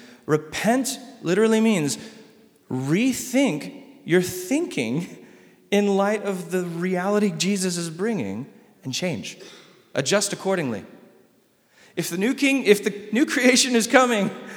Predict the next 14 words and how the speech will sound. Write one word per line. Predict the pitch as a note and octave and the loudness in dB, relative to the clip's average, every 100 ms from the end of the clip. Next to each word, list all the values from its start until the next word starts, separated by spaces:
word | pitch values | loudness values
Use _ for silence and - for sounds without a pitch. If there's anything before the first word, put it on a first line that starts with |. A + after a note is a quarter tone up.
| - F3+ - | -14 -14 2
and | A3 A3+ A3+ | 4 6 4
nothing | C4 C#4+ C#4+ C#4+ C#4 | 4 2 2 4 6
will | C4 | 4
stand | C#4 C4+ B3 A3+ F#3+ F3+ - - | 2 0 2 2 2 -2 -8 0
that | F#3 G#3+ | 2 2
is | G#3 | 0
opposed, | G3 G#3+ F3+ A#2+ - - - - - - - - - _ _ | -2 0 2 0 -4 -6 -10 -18 -20 -20 -20 -20 -20 _ _
well, | - C#3+ | -4 0
then | D3 | 0
what | D#3 | 0
do | G3+ | 0
you | |
gotta | F#3 B2 | 0 0
adjust? | A2 - D3+ A3+ - - | -4 -6 -4 -4 -6 -10